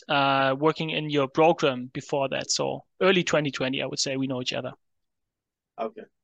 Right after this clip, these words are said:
Speaker 2: And, uh, yeah, so you were, uh, a Spin and Go player going through the Poker Mindset Mastery program to advance your climb up the Spin and Go stakes.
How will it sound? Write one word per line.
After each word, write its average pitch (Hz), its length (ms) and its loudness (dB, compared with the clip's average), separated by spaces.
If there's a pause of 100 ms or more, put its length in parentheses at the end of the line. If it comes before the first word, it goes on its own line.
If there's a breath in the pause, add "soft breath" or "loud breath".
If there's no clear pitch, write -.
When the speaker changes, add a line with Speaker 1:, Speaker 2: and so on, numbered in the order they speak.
(720)
Speaker 2:
And, 117 440 0
uh, 110 160 2
yeah, 127 340 6
so - 180 -6
you 123 200 2
were, 120 260 6
uh, 101 320 2
a 98 80 -12
Spin - 320 -4
and 120 120 -2
Go 107 160 2
player 117 500 -4 (140)
going 110 220 -2 (120)
through 110 260 0
the 101 320 0
Poker 120 280 -2
Mindset 110 420 -4
Mastery 107 420 -4
program 110 540 0
to - 160 -2
advance 110 560 -4
your 107 140 -2
climb 107 340 -6
up - 120 -10
the - 80 -16
Spin - 280 -6
and 113 100 -4
Go 101 140 -2
stakes. - 600 -6